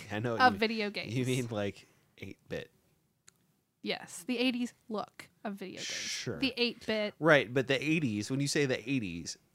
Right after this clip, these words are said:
Speaker 1: now I had an Atari twenty,
Speaker 2: Seventies
Speaker 1: Atari
Speaker 2: or
Speaker 1: twenty-six hundred.
Speaker 2: whatever.
Speaker 1: No, no, John D.
Speaker 2: What?
Speaker 1: What, what, what year do you think this is? All right, Pixel Tactics, Pixel Tactics, if anything, is late eighties.
Speaker 2: Okay, then
Speaker 1: 'Cause
Speaker 2: eighties. I was right when
Speaker 1: Oh
Speaker 2: I
Speaker 1: my
Speaker 2: said,
Speaker 1: God.
Speaker 2: I was right when I said eighties.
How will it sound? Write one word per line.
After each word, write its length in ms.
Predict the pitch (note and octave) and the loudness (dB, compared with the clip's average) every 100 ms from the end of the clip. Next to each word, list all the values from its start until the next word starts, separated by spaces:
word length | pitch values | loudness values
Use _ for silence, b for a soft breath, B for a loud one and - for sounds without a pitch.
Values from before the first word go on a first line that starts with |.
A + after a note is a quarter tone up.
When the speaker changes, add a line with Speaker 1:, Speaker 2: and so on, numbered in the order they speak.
| - | -8
Speaker 1:
now 200 | C3 A#2+ | -4 0
I 100 | C#3+ | 2
had 200 | D#3+ D3+ | 4 2
an 160 | G2+ G2 | 2 -2
Atari 280 | - G#2+ F#2+ | -2 -2 -2
twenty, 200 | - G#2+ | 0 4
Speaker 2:
Seventies 380 | C4+ C4+ A3 | 4 4 0
Speaker 1:
Atari 280 | G3 - A2+ | 0 2 2
Speaker 2:
or 40 | G3 | 2
Speaker 1:
twenty-six 460 | - B3 A#3+ A3 | 2 4 6 4
hundred. 160 | G3 F#3 | 2 0
Speaker 2:
whatever. 120 | - | 0
Speaker 1:
No, 280 | F3+ C#3 - | 4 4 2
no, 140 | - E3 | -2 2
John 260 | D#3+ D#3+ | 6 6
D. 180 | F2 E2 B B B B B B | 4 -6 B B B B B B
Speaker 2:
What? 380 | C#4 - - - - - - | 2 2 -2 -18 -20 -12 4
Speaker 1:
What, 160 | G#3+ A#3+ D3+ D3 | 6 6 0 4
what, 320 | G3+ A3 - | 4 4 0
what 360 | D3+ D3+ B3 E3 | -4 0 0 2
year 220 | G3 A3 | 0 2
do 80 | E3+ | 0
you 80 | |
think 180 | C#3+ B2 | -2 -4
this 160 | G2 F#2 | -4 -4
is? 220 | F2 E2 | -4 -2
All 100 | D#3 | 4
right, 180 | C#3 G#2+ | 4 4
Pixel 300 | - A#3+ F3 | 0 0 0
Tactics, 540 | D3+ A#2 A#2+ A2 - - _ _ - | 0 2 -2 -4 -8 -14 _ _ -8
Pixel 500 | - - - A3 G#3 b b | -6 -4 2 2 2 b b
Tactics, 640 | - F3 - - G#2+ - - b | 0 0 0 -4 -4 -4 -10 b
if 160 | - D3 | -2 0
anything, 360 | D#3 D#3+ D3 A#2 | 2 2 2 0
is 180 | F#2+ G2+ | -2 -2
late 300 | G#2+ A2 - | 0 0 0
eighties. 480 | G2 D#2 D#2+ - - _ | -4 -6 -8 -10 -12 _
Speaker 2:
Okay, 360 | C#4 C4+ A3+ A#3+ _ - | 0 0 -2 -6 _ 0
then 180 | D#4+ E4 | 4 4
Speaker 1:
'Cause 140 | D#4 | 6
Speaker 2:
eighties. 320 | D4+ G4+ C#4 A3+ | 6 4 4 4
I 80 | A#3+ | 4
was 100 | B3 | 4
right 160 | A#3+ A#3+ | 4 6
when 100 | C4 | 4
Speaker 1:
Oh 20 | |
Speaker 2:
I 40 | |
Speaker 1:
my 100 | C#4+ | 4
Speaker 2:
said, 80 | D#4 | 0
Speaker 1:
God. 260 | D4 G#3 G#3 | -2 -8 -2
Speaker 2:
I 140 | C4+ B3+ | 2 2
was 160 | A#3 | 2
right 180 | A#3+ A3 | 0 0
when 80 | B3 | -2
I 80 | C#4 | -2
said 220 | D#4+ E4+ | -4 -6
eighties. 540 | F4+ B3+ G3 - - | -6 -6 -10 -14 -18